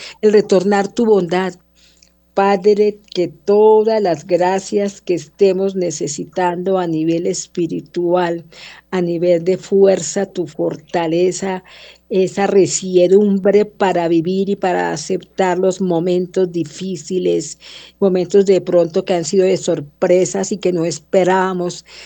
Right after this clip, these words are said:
tribulaciones inesperadas que resultan. Padre, danos la gracia necesaria para vivirlas en ti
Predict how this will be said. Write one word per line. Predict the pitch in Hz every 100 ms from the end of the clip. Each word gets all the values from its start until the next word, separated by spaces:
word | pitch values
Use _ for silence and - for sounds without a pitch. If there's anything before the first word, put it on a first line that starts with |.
| - -
tribulaciones | 208 185 175 175 160 - 185 180 202 208 220
inesperadas | 202 170 165 - _ 170 170 190 196 202 -
que | - 190
resultan. | 160 160 190 185 196 202 202 - _ _ _
Padre, | 170 170 175 180 185 180
danos | 175 180 185 180 190 196 196 -
la | 175 156
gracia | 151 170 175 180 - 208 202 202
necesaria | 185 165 170 170 190 175 180 185 196 196 _
para | 214 175 160
vivirlas | 165 151 175 185 185 190 196 - _ _
en | 202 156
ti | 143 - 165